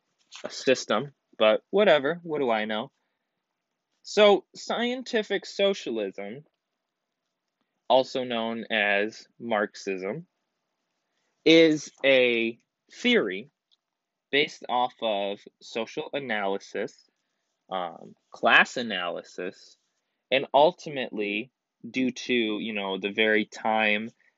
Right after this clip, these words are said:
and intention of its development, was a critique of and a counter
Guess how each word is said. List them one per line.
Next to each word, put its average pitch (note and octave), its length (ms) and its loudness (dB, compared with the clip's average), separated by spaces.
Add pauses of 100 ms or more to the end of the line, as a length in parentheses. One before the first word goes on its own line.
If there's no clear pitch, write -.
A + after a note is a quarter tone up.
(160)
and F#2 600 -2
intention G#2 880 -4 (220)
of G2+ 240 0
its - 260 -2
development, A2+ 960 2 (640)
was A#2+ 600 2
a A#2+ 160 0
critique - 580 -4
of A2 400 2 (160)
and A2+ 160 -2
a A2 40 0
counter D3 580 -6